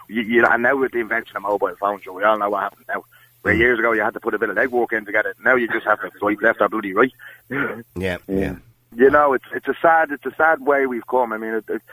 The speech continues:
Speaker 1: as I said, it shocks me that human beings can actually be so cruel to each other now.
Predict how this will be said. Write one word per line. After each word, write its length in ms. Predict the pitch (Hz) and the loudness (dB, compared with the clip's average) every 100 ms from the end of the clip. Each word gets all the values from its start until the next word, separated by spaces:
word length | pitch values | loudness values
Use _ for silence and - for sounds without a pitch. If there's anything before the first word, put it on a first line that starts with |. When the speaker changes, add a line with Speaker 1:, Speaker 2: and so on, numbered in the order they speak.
| - - | -8 -2
Speaker 1:
as 120 | 120 | -2
I 60 | 113 | 0
said, 160 | 123 | 0
it 80 | 113 | 0
shocks 280 | - 135 - | 0 0 0
me 80 | 113 | -6
that 120 | 101 | -4
human 260 | 113 110 104 | -4 -4 -4
beings 220 | 110 104 | -4 -4
can 120 | 104 | -4
actually 220 | 104 92 | -6 -6
be 200 | - 107 | -6 -4
so 180 | 107 104 | 0 -2
cruel 240 | - 101 | 0 -2
to 60 | - | -2
each 160 | 82 95 | -6 -4
other 140 | 98 | -2
now. 160 | 95 | -2